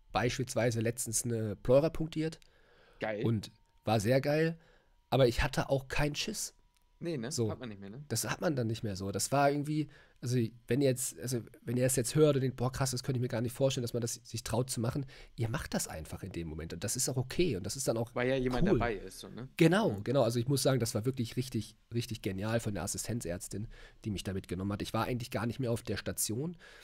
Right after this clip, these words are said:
Speaker 1: Ich war da die Wochen vorher und bin dann ja jetzt die letzten zwei Wochen auf der Cardio gewesen. Ähm, aber sie wusste, dass ich, dass ich da bin. Dann ist sie extra vorbeigekommen und meinte so, "Ey, Lukas,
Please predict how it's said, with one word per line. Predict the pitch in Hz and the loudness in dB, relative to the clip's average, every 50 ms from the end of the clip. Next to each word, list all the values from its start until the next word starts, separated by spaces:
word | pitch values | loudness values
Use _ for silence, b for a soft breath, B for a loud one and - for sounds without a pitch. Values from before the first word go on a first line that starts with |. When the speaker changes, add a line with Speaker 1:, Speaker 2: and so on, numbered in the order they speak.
| B B | B B
Speaker 1:
Ich | - 95 92 92 - | -6 -6 -4 -4 -2
war | 107 107 | -2 -2
da | 101 | -2
die | 104 113 104 104 | -2 -2 -2 -4
Wochen | 107 - 110 - | -2 -4 -4 -2
vorher | - 123 135 151 156 147 135 | 2 4 6 6 6 6 4
und | 104 - | 0 -2
bin | 104 101 110 | -4 -2 -2
dann | 110 104 110 | -2 -2 -2
ja | 104 98 95 101 | -4 -4 -4 -4
jetzt | 104 104 110 - - | -6 -6 -6 -6 -6
die | 110 | -4
letzten | 98 110 - - 113 | -4 -4 -4 -6 -6
zwei | - - 110 104 104 | -6 -4 -2 -2 -2
Wochen | 107 - 107 | -2 -2 -4
auf | 92 - | -6 -4
der | - - | -6 -6
Cardio | - - - 107 139 156 143 | -4 -2 -2 -2 -2 -2 -2
gewesen. | 151 147 143 147 143 143 143 147 143 B B B B B B B B - | -2 -2 0 0 -2 -2 -2 -6 -8 B B B B B B B B -6
Ähm, | 110 101 107 107 104 | -4 -2 -2 -2 -2
aber | - 117 120 117 | 0 2 2 2
sie | 104 113 104 | 2 2 2
wusste, | 123 131 - - - | 2 2 2 2 0
dass | 98 95 82 80 | -2 -2 -4 -6
ich, | 73 - - - - | -8 -10 -12 -10 -6
dass | - 82 85 | -6 -6 -6
ich | 82 - | -6 -4
da | - 90 98 104 | -4 -4 -2 -2
bin. | 92 85 | -4 -6
Dann | 85 85 | -6 -6
ist | 90 - | -4 -2
sie | - 101 | 0 0
extra | 123 131 - 135 123 | 0 0 0 0 0
vorbeigekommen | - 113 104 107 113 120 117 110 - - 104 101 90 | 0 0 2 4 4 4 2 2 -2 -2 -4 -4 -2
und | |
meinte | 101 101 104 107 | -2 -4 -2 -2
so, | - - | -4 -4
"Ey, | - 101 110 | -2 -2 -2
Lukas, | 95 117 - - 123 120 120 - | -4 -4 -4 -2 -2 -2 -2 -4